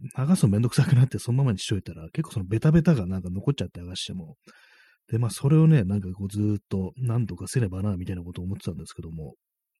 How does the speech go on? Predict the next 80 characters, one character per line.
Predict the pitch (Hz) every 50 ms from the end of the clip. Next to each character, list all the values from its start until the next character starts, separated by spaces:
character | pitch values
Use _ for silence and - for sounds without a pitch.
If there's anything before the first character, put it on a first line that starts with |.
| _ _ _ - - _ _ _ _ _ _ _
そ | _ - - 123
れ | 123
を | 113
今 | - - 107 95
日 | -
掃 | 117 107 107
除 | 98 101 113 123 98 123
す | 120 120
る | 107 107
こ | 101 95
と | 87
が | 82
で | 87 90
き | 90 87
ま | 90 90
し | - -
た。 | - 69 - _ _ _ _ _ _ _ _ _ _ _ -
あ | - 98 110
の | 120 113
ね、 | 104 98
粘 | 98 123 151 156 -
着 | - - 160 147 160 160 156 151 143 139 143 139
性 | - - 123 123
の | 120 117 117
あ |
れ | 117 120
っ |
て | 113 - 120
い | 101
う |
の | 87
は、 | 85
あ | 85
の、 | 87 85 82 76 - - _ - - - - - _
シ | - - - 190
ン | 196 180
ナ | 127 92
ー |
と | 87 90 87
か | 85 85
ね、 | 101 101
ま | 98 95 95
あ、 | 101
あ | 117
あ |
い | 139
う | 143
も | 151 147
の | 117
を | 92
使 | - - - 107
わ | 104 104
な | 104 98
い | 90
と、 | - - 90 78 65 - - _ _ _ -
結 | - -
構 | - 95
落 | 98
と | 131
す | 127 -
の | 117 90
が | 82 78 71 - - -
め | 107
ん | 98
ど | 95 95
く | - -
さ | - 95
い | 87
ん | 80 76
で、 | 80 76 67 - _ _ -
ま | 90 82
あ、 |
そ | - 90
の | 90
シ | - - - 120
ン | 107 95
ナ | 90 67
ー | 65 - _ _ _ _ _ - - - - _ _ _ _ _ _ _ _ _ -
を | 90 90
ね、 | 90 92 -